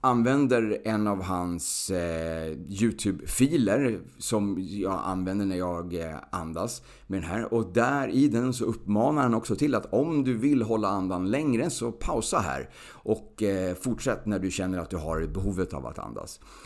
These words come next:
Och han säger även att när vi kommer upp i längre andningsuppehåll,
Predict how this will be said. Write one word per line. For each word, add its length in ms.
Och 80
han 140
säger 320
även 340
att 300
när 100
vi 100
kommer 220
upp 240
i 140
längre 580
andningsuppehåll, 1700